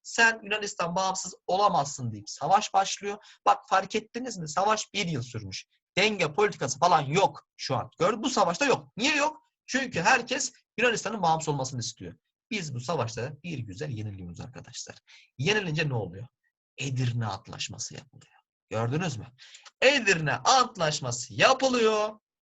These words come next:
Yunanistan bağımsız oluyor arkadaşlar. Gördünüz mü? Sırbistan, Eflak, Boğdan ise özerk oluyor arkadaşlar. Evet, işin rengi bu şekildedir arkadaşlarım.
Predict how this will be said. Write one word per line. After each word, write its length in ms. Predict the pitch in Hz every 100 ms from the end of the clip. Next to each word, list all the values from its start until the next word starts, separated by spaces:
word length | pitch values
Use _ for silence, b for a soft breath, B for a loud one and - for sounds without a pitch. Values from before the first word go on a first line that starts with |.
| -
Yunanistan 880 | 165 175 151 151 - 151 151 151 165 _ _ _ _ -
bağımsız 420 | 117 90 - -
oluyor 200 | - -
arkadaşlar. 600 | - - - - - _ _ _
Gördünüz 420 | 131 135 135 147 110
mü? 120 | 90 b b
Sırbistan, 880 | - - - 196 180 175 - 170 160 -
Eflak, 460 | 175 175 143 123
Boğdan 340 | - 170 143 123
ise 280 | 120 - -
özerk 480 | 123 123 123 110 -
oluyor 240 | 85 90 -
arkadaşlar. 540 | - - - - - - _ B B B -
Evet, 340 | 233 110 - _ -
işin 560 | - - - 117 110
rengi 460 | 202 202 151 185 151
bu 60 |
şekildedir 560 | 127 107 - - - 87
arkadaşlarım. 640 | 87 - - - - 147